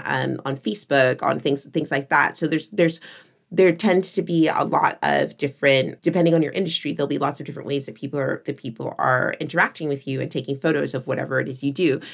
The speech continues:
And if you aren't somebody who has a business that is very, um,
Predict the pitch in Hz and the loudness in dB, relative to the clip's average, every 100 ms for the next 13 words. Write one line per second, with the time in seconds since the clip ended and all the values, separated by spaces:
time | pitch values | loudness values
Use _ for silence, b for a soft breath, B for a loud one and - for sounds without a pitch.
0 | B - 196 220 233 214 220 208 - 190 | B 2 4 6 6 6 4 0 -2 0
1 | 180 165 160 160 160 165 151 151 139 151 | 2 2 2 0 -2 -2 -2 -2 -6 -4
2 | 143 135 139 131 131 139 139 131 131 147 | -6 -2 -2 -2 -4 -2 -2 -2 -2 0
3 | 131 - | 0 -2